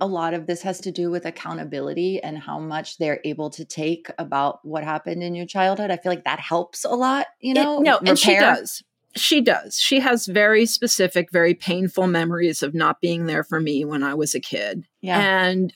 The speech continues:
Speaker 2: I remember laying into her. I was in my forties, I think. I remember where I was just laying into her about the ways she wasn't there for me. And she's like, "You know what, Kim? I have felt bad about that for long enough."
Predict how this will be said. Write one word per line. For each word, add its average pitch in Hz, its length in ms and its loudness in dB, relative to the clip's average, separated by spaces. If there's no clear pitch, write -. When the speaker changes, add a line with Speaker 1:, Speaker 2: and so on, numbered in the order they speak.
Speaker 2:
I 196 100 4
remember 202 540 4
laying 190 480 2
into 202 260 0
her. 180 320 2
I - 80 2
was 147 180 0
in 170 120 -2
my 170 140 -2
forties, 170 600 0
I 160 100 2
think. 160 320 -4
I - 80 -2
remember 165 440 -2
where 151 180 0
I 147 100 -2
was 160 380 0
just - 240 -6
laying 165 480 2
into 170 280 2
her 151 160 -2
about - 280 -2
the 156 80 -2
ways 156 260 2
she - 140 -2
wasn't 151 340 0
there 143 140 -2
for - 140 -10
me. 147 100 -4
And 156 100 -6
she's 196 240 0
like, 180 160 2
"You 226 80 4
know 262 140 6
what, 269 200 0
Kim? 247 300 2
I 196 100 4
have 226 180 0
felt 208 240 0
bad 170 180 4
about 160 300 -2
that 151 240 -2
for 147 100 -6
long 110 300 -4
enough." - 400 -16